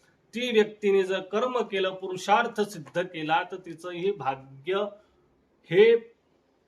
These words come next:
अपार होईल आणि त्या व्यक्तीलाही कर्म पुरुषार्थामुळे यश प्राप्त होईल.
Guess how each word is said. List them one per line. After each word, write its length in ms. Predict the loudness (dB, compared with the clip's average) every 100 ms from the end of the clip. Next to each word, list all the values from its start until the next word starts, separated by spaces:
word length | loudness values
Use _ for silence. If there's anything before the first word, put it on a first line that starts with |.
| _ _ _ _
अपार 380 | -6 4 6 6
होईल 300 | 6 4 2
आणि 180 | 0 -2
त्या 220 | 0 0
व्यक्तीलाही 680 | 0 -6 -8 -2 -2 -2 -6
कर्म 460 | -8 -8 -6 -8
पुरुषार्थामुळे 1120 | -10 -10 -10 -2 -2 -2 -4 0 0 0 -2 -4
यश 280 | -8 -10 -10
प्राप्त 520 | -10 -10 -10 -14 -10
होईल. 420 | -8 -8 -10